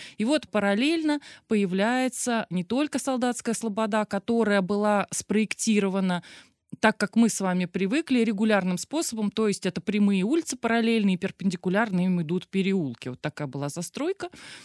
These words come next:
Но рядом появляется в том числе и дом Лефорта, потому что он хотел быть всегда рядом со своими подчиненными и наблюдать за тем, как все это происходит. Плац появился там, то есть все, так сказать, как должно было быть.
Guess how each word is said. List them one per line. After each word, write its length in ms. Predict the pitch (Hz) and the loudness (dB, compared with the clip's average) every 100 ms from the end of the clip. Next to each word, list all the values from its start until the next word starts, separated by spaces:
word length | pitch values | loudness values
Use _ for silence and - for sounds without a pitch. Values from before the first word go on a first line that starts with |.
| - | -2
Но 260 | 202 247 320 | 2 4 4
рядом 400 | 233 285 320 285 | 2 2 2 0
появляется 760 | 233 214 190 202 254 294 - | 2 0 2 2 0 -2 -4
в 80 | 294 | -8
том 240 | - 226 214 | -2 0 0
числе 520 | - 269 277 294 302 _ | -2 -4 -2 -2 -4 _
и 260 | 208 240 285 - | 0 0 -2 -6
дом 460 | 180 240 320 330 151 - | 2 4 6 4 0 0
Лефорта, 600 | 196 - 165 160 - 269 | 0 0 -2 -2 -2 -4
потому 400 | 233 208 196 185 | -2 -2 0 0
что 360 | - 196 180 - | -4 -2 -2 0
он 360 | 185 262 262 | 0 0 0
хотел 480 | - 170 - 220 269 - - - | 0 -2 -2 -2 -2 -6 -18 -2
быть 200 | 190 226 | 0 0
всегда 400 | - 196 151 180 | 0 -2 0 2
рядом 400 | 180 170 170 269 - | 4 4 4 0 -2
со 180 | - | -8
своими 440 | 262 262 277 269 254 | -6 -2 2 4 2
подчиненными 1040 | - - - 262 247 240 247 240 233 170 | 0 -2 2 4 6 6 4 4 2 2
и 40 | 214 | 2
наблюдать 540 | 294 320 294 220 269 | 0 -2 -4 -4 -4
за 140 | 240 | -6
тем, 260 | 196 226 269 | -8 -8 -8
как 180 | - 208 | -8 -14
все 180 | - 214 | -12 -12
это 100 | - | -10
происходит. 440 | 202 214 - 202 - | -8 -8 -8 -10 -8
Плац 400 | 151 170 269 - | 0 0 0 -2
появился 600 | 269 262 240 233 - 214 | -2 0 0 -2 -4 -6
там, 220 | 208 196 | -4 -6
то 120 | 170 | -6
есть 120 | 165 | -10
все, 280 | - - 254 | -10 -6 -6
так 200 | - 220 | -6 -10
сказать, 240 | - 190 | -10 -12
как 200 | - 202 175 | -8 -8 -6
должно 360 | 170 156 185 | -6 -4 -6
было 220 | 180 175 | -6 -6
быть. 220 | 165 139 | -6 -8